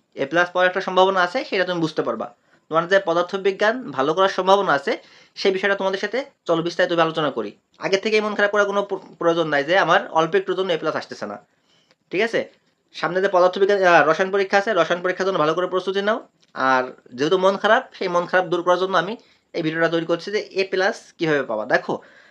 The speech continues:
পদার্থবিজ্ঞান তোমাদের কত মার্কের পরীক্ষা হয়েছে? পঁচাত্তর মার্কের পরীক্ষা হয়েছে। এখন তুমি হিসাবটা করছো কী রকমের?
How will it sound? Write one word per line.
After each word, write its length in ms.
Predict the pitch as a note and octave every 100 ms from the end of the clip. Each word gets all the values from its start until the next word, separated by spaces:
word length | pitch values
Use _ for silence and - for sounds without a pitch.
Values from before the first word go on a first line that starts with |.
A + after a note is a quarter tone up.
| _ -
পদার্থবিজ্ঞান 500 | F3+ G3+ A3+ A3 A3+
তোমাদের 220 | A3 A3
কত 120 | A3
মার্কের 280 | G#3+ F3 D#3+
পরীক্ষা 280 | D#3 C#3+ C3+
হয়েছে? 220 | A2+ G#2+ G#2 _ _ _ _ -
পঁচাত্তর 360 | G3+ G#3+ G#3+
মার্কের 220 | G3+ G3+
পরীক্ষা 320 | G3 F#3+ F#3+ F#3+
হয়েছে। 320 | F3 F3+ F#3 _
এখন 400 | - E3 - A3
তুমি 280 | G#3+ G#3+ A3
হিসাবটা 360 | G#3+ G3 A3+ A3+
করছো 260 | G3+ G3
কী 140 | G3+ G3
রকমের? 320 | F3+ C3+